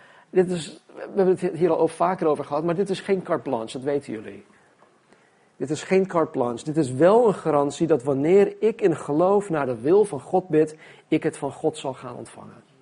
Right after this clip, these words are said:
En hoe weet je dan als je naar Gods wil bidt? Nou, als ik bid van, "Heere,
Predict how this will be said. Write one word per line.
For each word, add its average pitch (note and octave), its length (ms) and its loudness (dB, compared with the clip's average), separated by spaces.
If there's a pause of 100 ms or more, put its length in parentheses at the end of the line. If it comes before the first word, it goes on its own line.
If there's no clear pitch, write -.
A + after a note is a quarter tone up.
(2250)
En F3+ 100 -2
hoe G3+ 160 4
weet G#3 260 6
je G3 80 2
dan F3 220 4
als E3+ 260 2
je E3 80 4
naar D3+ 220 2
Gods C#3+ 220 -6
wil D3+ 220 2
bidt? A2 340 -10
Nou, D3 180 0
als D#3 180 4
ik F3 180 4
bid F#3 180 4
van, E3 140 0
"Heere, G3+ 480 4